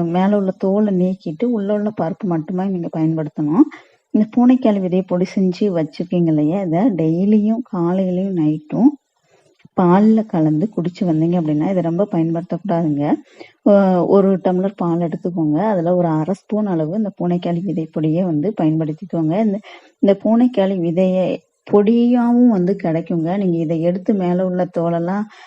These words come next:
தட்டி எடுத்துட்டு உள்ள உள்ள பருப்பை நெய்யில வதக்கி அதை பொடி செஞ்சு வந்து பயன்படுத்தணும். அப்படி உங்களுக்கு தெரியல அப்படின்னா, நாட்டு மருந்து கடைகள்ல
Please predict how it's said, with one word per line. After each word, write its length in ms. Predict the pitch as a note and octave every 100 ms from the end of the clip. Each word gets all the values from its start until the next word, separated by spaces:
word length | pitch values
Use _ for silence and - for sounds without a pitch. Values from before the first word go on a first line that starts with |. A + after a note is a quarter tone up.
| -
தட்டி 300 | - G3 -
எடுத்துட்டு 440 | F#3+ F3+ F3+ F3 A3 A3+
உள்ள 160 | F3+ F3+
உள்ள 160 | F3
பருப்பை 380 | F3 E3 F3 G3
நெய்யில 420 | G3 E3+ F3 F#3 F3
வதக்கி 340 | E3 E3 G#3+
அதை 140 | F3+ -
பொடி 180 | E3+
செஞ்சு 380 | F3 F3+ D#3+ - B3
வந்து 220 | F#3 F3+
பயன்படுத்தணும். 720 | G3+ D#3+ E3+ E3 - D#3+ E3+ A3
அப்படி 300 | - F3 E3+
உங்களுக்கு 340 | E3+ E3 D#3+
தெரியல 400 | - E3+ F3+ F#3+ F#3+
அப்படின்னா, 500 | E3 D#3+ D3+ - C#4 - - _ _
நாட்டு 360 | A#3 G3+ A3+ A3+
மருந்து 320 | A3 G3 F#3+ F#3+
கடைகள்ல 440 | E3 E3 D#3+ D#3